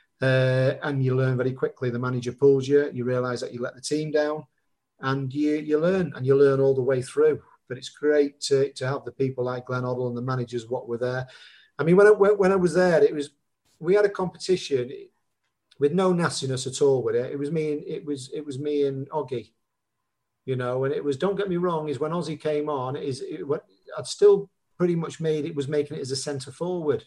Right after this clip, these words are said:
Don't forget, you know, it wasn't until Glenn came when he moved me out to, to the right hand side.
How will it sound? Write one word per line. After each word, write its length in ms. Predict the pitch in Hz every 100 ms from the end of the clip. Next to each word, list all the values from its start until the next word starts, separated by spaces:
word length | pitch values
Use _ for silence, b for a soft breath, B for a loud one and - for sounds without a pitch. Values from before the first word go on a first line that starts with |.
| -
Don't 200 | 131 120
forget, 400 | 120 117 95 _ _ _ _ -
you 80 |
know, 80 | 127
it 60 | 143
wasn't 200 | 180 180
until 180 | 170 139
Glenn 320 | 156 170 165
came 340 | 135 120 123
when 100 | 131
he 80 | 135
moved 240 | 139 135
me 80 | 135
out 160 | 131 135
to, 200 | - 135
to 240 | - - 131
the 80 |
right 180 | 127 131
hand 160 | 127 123
side. 440 | 139 151 139 113